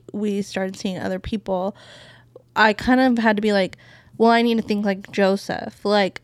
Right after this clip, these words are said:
I'm doing this for me. I'm not doing it for, like, the joint relationship." Like, yes, it's a, a bonus, right, that you're doing it with someone else and, like,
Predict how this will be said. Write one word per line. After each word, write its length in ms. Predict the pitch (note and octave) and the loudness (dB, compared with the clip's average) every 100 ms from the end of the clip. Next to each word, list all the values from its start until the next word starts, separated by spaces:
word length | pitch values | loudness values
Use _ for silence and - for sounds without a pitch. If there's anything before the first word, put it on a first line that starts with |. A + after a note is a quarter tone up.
| - | -2
I'm 260 | G3 G#3+ G#3+ | 2 2 2
doing 200 | A3 G3+ | 2 0
this 200 | G3 - | -2 -2
for 160 | - F#3+ | -2 0
me. 560 | F#3+ G#3 F#3+ F3+ F3+ | 2 2 2 -2 -4
I'm 160 | - F#3+ | -2 0
not 200 | F#3 F3+ | 0 -2
doing 260 | F#3+ F#3+ F3+ | -2 -4 -4
it 240 | C#3 - | -8 -10
for, 560 | - G3 F3+ F3+ D#3+ F#3+ _ _ _ - | -6 -2 -2 -2 -6 -6 _ _ _ -4
like, 180 | G#3+ - | -2 0
the 80 | F3+ | 0
joint 280 | G#3 G3 | 2 0
relationship." 640 | F3 F3+ F#3 - G3 G#3 A3 | 0 -2 -2 -4 -6 -4 -4
Like, 180 | A3 | -2
yes, 240 | B3+ A#3+ A3+ | 2 2 0
it's 140 | G#3 | 0
a, 200 | G#3 F#3+ - | 4 4 2
a 100 | F#3+ | 0
bonus, 720 | - G#3+ G#3 F#3 F3 - - | 2 2 2 0 -6 -8 -4
right, 480 | G3 F3+ F3+ B2+ G3+ | 0 0 -2 -6 -4
that 100 | F#3 | -2
you're 120 | F#3+ | -2
doing 320 | F#3+ F#3 F3 | -2 -4 -4
it 140 | E3+ - | -6 -6
with 120 | F#3 | -6
someone 280 | - F#3+ F3+ | -4 -4 -2
else 340 | E3+ F3 - | -4 -6 -6
and, 120 | G3+ | -4
like, 200 | F#3+ F3 | -4 -6